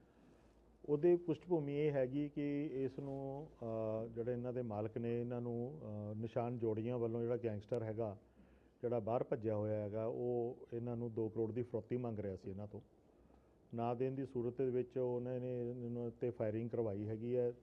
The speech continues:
ਜਿਹੜੇ ਮੋਟਰਸਾਈਕਲ 'ਤੇ ਜਿਹੜੇ ਦੋ ਨੌਜਵਾਨ ਆਏ ਆ ਉਦੋਂ, ਜਿਨ੍ਹਾਂ ਦੇ ਮੂੰਹ ਢੱਕੇ ਹੋਏ ਸੀਗੇ। ਅਹ, ਉਸ ਸੰਬੰਧ ਵਿੱਚ ਜਿਹੜੇ ਸੰਬੰਧਿਤ ਬੀ ਐਨ ਐਸ ਦੇ ਸੈਕਸ਼ਨ ਸੀਗੇ, ਉਹਨਾਂ ਸੰਬੰਧ ਵਿੱਚ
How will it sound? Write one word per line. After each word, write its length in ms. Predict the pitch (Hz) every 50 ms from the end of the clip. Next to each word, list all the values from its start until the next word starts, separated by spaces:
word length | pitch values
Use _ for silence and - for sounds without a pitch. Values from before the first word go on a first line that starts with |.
| - 113
ਜਿਹੜੇ 520 | 110 107 110 113 107 117 113 110 107 110 - - - - - - - - - -
ਮੋਟਰਸਾਈਕਲ 560 | 113 117 113 - 110 - 131 120 113 123 120
'ਤੇ 240 | 117 107 120 117 117
ਜਿਹੜੇ 180 | 110 113 110 113
ਦੋ 380 | 101 110 110 107 107 107 117 113
ਨੌਜਵਾਨ 420 | 104 107 110 107 101 107 113 110 110
ਆਏ 220 | 104 101 101 107
ਆ 100 | 107 104
ਉਦੋਂ, 320 | 101 101 98 104 101 107 135 131
ਜਿਨ੍ਹਾਂ 180 | 117 113 113 113
ਦੇ 60 | 117
ਮੂੰਹ 180 | 107 113 123 127 -
ਢੱਕੇ 200 | 139 - - 110
ਹੋਏ 160 | 101 98 95
ਸੀਗੇ। 300 | 90 - - 82 92 - - - - - - - - - _ _ - - - - - - - - - - - - - - - - - - -
ਅਹ, 600 | - 117 117 117 120 117 117 120 123 131 - - 143
ਉਸ 100 | 131 -
ਸੰਬੰਧ 260 | - 135 139 139 139
ਵਿੱਚ 320 | 147 143 143 139 143 - 151 143 143 139 139 143 143 135 123
ਜਿਹੜੇ 260 | 127 123 135 135 135
ਸੰਬੰਧਿਤ 420 | 131 - 117 123 131 139 147 131
ਬੀ 240 | 131 117 113 117 117
ਐਨ 160 | 117 117 123
ਐਸ 140 | 127 123 113
ਦੇ 280 | 117 113 123 127 123 120
ਸੈਕਸ਼ਨ 400 | - - - 101 - 131 123 113
ਸੀਗੇ, 160 | 110 117 123
ਉਹਨਾਂ 220 | 123 120 123 127
ਸੰਬੰਧ 240 | 117 110 120 120 120 123
ਵਿੱਚ 320 | 123 120 123 - 123 120